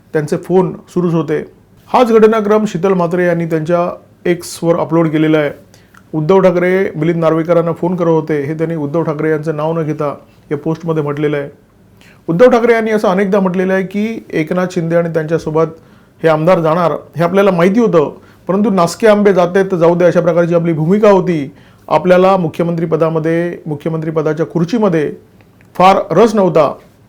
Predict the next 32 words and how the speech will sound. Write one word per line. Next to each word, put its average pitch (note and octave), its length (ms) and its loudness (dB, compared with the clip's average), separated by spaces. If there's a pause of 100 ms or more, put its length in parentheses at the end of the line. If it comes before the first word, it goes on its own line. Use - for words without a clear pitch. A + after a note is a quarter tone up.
(420)
उद्धव G#3+ 260 6
ठाकरे A#3+ 220 4
असंही A3+ 260 2
म्हणाले G3+ 300 2
आहेत G3+ 180 2
की G3 80 0
या F#3 120 4
आमदारांना F3+ 460 0
हॉटेलमध्ये F3+ 580 -2
कोंडून F3+ 340 0
ठेवण्याचा F3+ 320 0
पर्याय D#3+ 440 0 (400)
माझ्याकडे D#3 340 0
उपलब्ध E3+ 380 0
होता, E3+ 340 0
परंतु E3 400 -4
मी E3+ 120 -4
ते E3+ 140 -6
केलं F#3+ 320 0
नाही. D#3+ 280 -4 (800)
उद्धव F#3 240 4
ठाकरेंचे G#3+ 400 2
हे G#3+ 80 6
सगळे G3 280 0
बोल F3 240 0
म्हणजे F3+ 460 0 (120)
लोणकडी D#3+ 500 -2
थापा - 460 -4
आहेत, D3+ 140 0 (420)
हेच F#3+ 400 0
शीतल E3+ 280 -2
म्हात्रे D#3+ 460 0